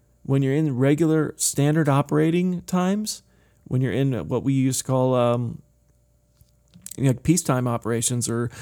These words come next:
uh, stability operations in the military, like, you would take time off. I, I do remember as I was, I was in a really high op tempo job for a while where, gosh, it was basically seven, eight months a year overseas,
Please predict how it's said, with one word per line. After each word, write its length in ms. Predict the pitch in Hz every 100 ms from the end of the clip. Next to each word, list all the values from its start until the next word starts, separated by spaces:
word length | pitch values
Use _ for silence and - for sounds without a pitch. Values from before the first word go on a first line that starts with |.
| - - -
uh, 180 | 120 113
stability 540 | - 135 151 180 139
operations 680 | 113 113 98 110 113 110 117
in 100 | 123
the 60 | 117
military, 600 | 127 160 123 104 101 113 _ _ _ _ _ _ -
like, 140 | - -
you 160 | 139
would 280 | 131 170 175
take 200 | 127 -
time 300 | - 107 101
off. 280 | 95 90 -
I, 180 | 127 120 _ - _ _ _ _ _ _ -
I 80 | 156
do 100 | 196
remember 340 | 160 147 135
as 360 | 131 123 - - _ _ - _ _ _ -
I 60 |
was, 300 | 139 135 117 -
I 100 | 135
was 120 | 135
in 120 | 165
a 60 | 143
really 380 | 123 151 170 160
high 240 | 147 143
op 220 | 131 127
tempo 300 | - 117 117
job 340 | 113 117 117 113
for 140 | 120
a 60 | 113
while 280 | 107 107 101
where, 320 | 117 120 120 - - - _ -
gosh, 220 | - -
it 40 | -
was 100 | 135
basically 340 | 151 143 131
seven, 300 | - 135 120
eight 140 | 120 95
months 260 | 113 - - _ -
a 60 |
year 320 | 117 120 110
overseas, 640 | 107 110 110 104 98 -